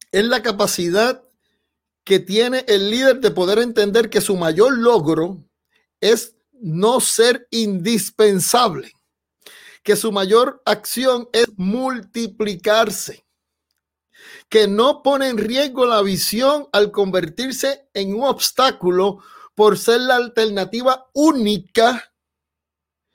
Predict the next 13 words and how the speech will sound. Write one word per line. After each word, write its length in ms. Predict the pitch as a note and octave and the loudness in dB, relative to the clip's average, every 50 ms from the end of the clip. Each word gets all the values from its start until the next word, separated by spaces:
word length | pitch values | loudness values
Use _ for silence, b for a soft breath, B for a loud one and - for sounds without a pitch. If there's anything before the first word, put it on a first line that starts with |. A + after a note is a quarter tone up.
| _ _ _ | _ _ _
de 180 | - D3 G#3 G#3 | -2 0 0 2
control 500 | G#3 G#3 G3+ F#3+ F3+ G#3+ A3+ B3 B3 A#3 | 2 2 0 2 2 4 4 4 4 2
para 180 | A#3 A3+ G#3 | 0 0 2
alcanzar 500 | G3 F#3+ - F3 E3+ E3 D3+ - F#3+ F#3 | 2 0 0 -4 -6 -6 -4 -4 -2 -2
el 80 | F#3+ F#3+ | -2 -2
objetivo. 540 | F3+ F3+ - E3 D3+ - - A#2+ A#2 _ _ _ _ _ _ _ _ _ _ _ _ _ _ _ _ _ b b b b b b b b | -4 -6 -8 -14 -14 -14 -16 -20 -20 _ _ _ _ _ _ _ _ _ _ _ _ _ _ _ _ _ b b b b b b b b
Entonces, 560 | F#3+ F#3 C#4+ C#4+ C4+ D4 C#4 A#3 - - _ _ | -6 -2 -2 -2 0 0 -2 -4 -6 -10 _ _
miren 240 | - G#3 A#3+ C#4+ D#4 | -2 -2 -2 0 -2
qué 60 | D4+ | -4
interesante. 680 | B3+ A#3+ B3 A3+ G#3 D#3+ F#3 D#3+ - - C#3+ - - _ | -2 2 2 2 4 2 2 -2 -2 -4 -10 -12 -8 _
<clears throat> 480 | - C4 C4+ G#3+ F#3 D3 B2+ - - - | -2 0 0 0 -2 -2 -4 -10 -6 -2
El 140 | G3+ G#3 A#3 | 0 0 2
liderazgo 720 | A#3 A#3+ A3+ A3 A#3+ C#4+ D#4 C#4 A3 F3 F#3+ G3 A3 A3 | 2 2 2 2 2 2 0 0 0 0 0 0 -2 -4